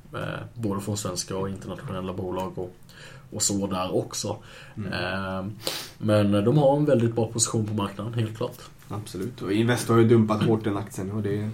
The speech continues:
Speaker 2: en delorsak till att, eh, den har tryckts ner så hårt, ska vi säga så också. Och de är inte klara än, så att det kan ju vara värt att avvakta lite också
Speaker 1: Mm.
Speaker 2: med det. Eh, min sista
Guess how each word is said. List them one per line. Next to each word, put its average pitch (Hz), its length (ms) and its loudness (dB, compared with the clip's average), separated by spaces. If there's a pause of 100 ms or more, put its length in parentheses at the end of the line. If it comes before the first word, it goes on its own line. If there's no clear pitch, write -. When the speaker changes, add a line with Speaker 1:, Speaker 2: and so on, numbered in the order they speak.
(180)
Speaker 2:
en 107 260 -6
delorsak 117 640 4
till - 100 -8
att, - 300 -8
eh, 98 60 -6 (100)
den 95 100 -8
har 98 100 -6
tryckts - 260 -6
ner 104 120 -2
så 92 160 -8
hårt, - 320 -12 (640)
ska - 100 -8
vi 92 40 -4
säga 90 200 -6
så 87 80 -8
också. 90 200 -8
Och 98 60 -2
de 107 100 4
är 113 40 6
inte 110 140 2
klara 101 360 0
än, 104 280 -2
så 104 120 -6
att 98 60 -4
det 110 60 -6
kan 110 120 2
ju 107 80 6
vara 104 200 4
värt 110 260 4
att 107 220 -4 (160)
avvakta 110 440 4
lite 107 240 4
också 92 220 -8
Speaker 1:
Mm. - 680 -14 (400)
Speaker 2:
med 92 160 -4
det. 85 160 -4 (720)
Eh, 104 340 4
min 127 160 6
sista 143 600 4